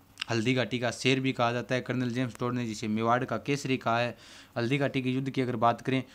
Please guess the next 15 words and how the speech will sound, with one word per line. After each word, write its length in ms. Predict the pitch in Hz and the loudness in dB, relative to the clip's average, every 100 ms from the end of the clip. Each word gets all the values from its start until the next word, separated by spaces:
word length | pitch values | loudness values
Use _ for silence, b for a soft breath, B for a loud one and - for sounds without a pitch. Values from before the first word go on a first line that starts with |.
| B - | B -8
तो 80 | 113 | -4
जिसे 240 | 110 120 | -2 -2
बनास 400 | 101 117 143 143 | 0 6 6 6
का 120 | - | 2
युद्ध 220 | 127 127 123 | 0 0 -2
भी 100 | 120 | 0
कहा 180 | 120 | 2
जाता 260 | 117 117 123 | 0 -2 -2
है, 140 | 117 | 0
हाथियों 400 | 107 113 110 135 | 2 2 2 2
का 100 | 135 | 2
युद्ध 220 | 123 131 123 | 2 0 0
कहा 220 | 113 117 | 2 2
जाता 280 | 117 - | 0 0
है, 120 | 120 | 0